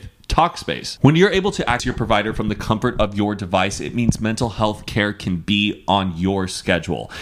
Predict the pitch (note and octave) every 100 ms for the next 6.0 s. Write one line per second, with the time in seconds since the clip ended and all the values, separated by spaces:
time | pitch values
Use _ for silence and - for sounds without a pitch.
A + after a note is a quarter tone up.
0 | - - C3 - - - F3 E3 C#3 C#3
1 | C3+ D3 C3+ C3 - F#2 A#2+ C3 B2+ -
2 | A#2+ A2 B2 B2 A2 A#2+ A2+ F#2 - A#2+
3 | B2+ - C3 B2+ B2+ A#2 G#2+ - G#2+ A2
4 | C#3 - B2 G#2 - C3+ D#3+ C#3+ D3+ -
5 | - C3 E3 F3 - - F3 D3+ F3+ -